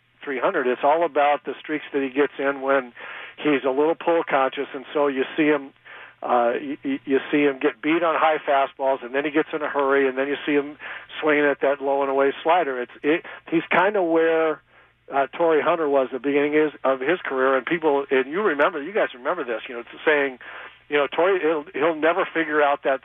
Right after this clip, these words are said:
that slider, uh, going down and away from him, but he did figure it out. Torrey was a smart guy, and he, and he adjusted, and I think, I think Byron will too. He's got, he's a, uh,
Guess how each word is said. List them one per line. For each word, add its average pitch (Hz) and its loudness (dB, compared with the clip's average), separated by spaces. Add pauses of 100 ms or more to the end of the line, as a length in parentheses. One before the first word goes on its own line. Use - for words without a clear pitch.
(100)
that 131 0 (160)
slider, 143 0 (380)
uh, 139 2
going 139 -2
down 135 2
and 139 -6
away 160 2
from 131 -10
him, 120 -14
but 139 0 (500)
he 160 -6
did 196 2
figure 139 -4
it 117 -4
out. 104 -6
Torrey 143 0
was 135 -2
a - -18
smart 143 0
guy, 127 2
and 147 -2
he, 139 -2
and 131 0
he 139 -2
adjusted, 139 0
and 139 -6
I 135 0
think, 165 -4 (540)
I 147 4
think 175 -2
Byron 180 2
will 175 2
too. 202 -2
He's 135 0
got, 151 2
he's 143 -10
a, 131 0
uh, 120 2